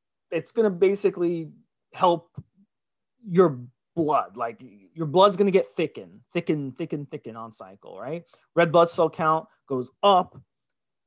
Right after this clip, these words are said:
Give it up. Give some blood away. That will get those numbers back down. You'll feel better just by giving blood. You probably notice, like, if you're in a really bad situation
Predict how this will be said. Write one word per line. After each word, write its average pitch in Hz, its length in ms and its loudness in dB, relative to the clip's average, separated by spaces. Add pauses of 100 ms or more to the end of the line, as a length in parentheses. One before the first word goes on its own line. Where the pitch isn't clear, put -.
(260)
Give 202 260 8
it 202 100 8
up. 117 380 2
Give - 220 2
some 180 280 0
blood 165 260 4
away. 156 500 0
That 127 180 -14
will 139 100 -14
get 151 280 -2 (200)
those 135 260 -10
numbers 131 500 -4
back 117 320 -20
down. 151 460 -8 (380)
You'll 110 80 -10
feel 143 360 2
better 101 440 -4
just 120 200 -18
by 127 140 -2
giving 117 280 -6
blood. 117 240 -4 (200)
You 135 80 -16
probably 226 280 2
notice, 170 540 6
like, 131 380 2 (240)
if 131 140 -14
you're 208 120 4
in 202 60 4
a 180 60 2
really 175 240 4
bad 160 220 2
situation 139 840 -4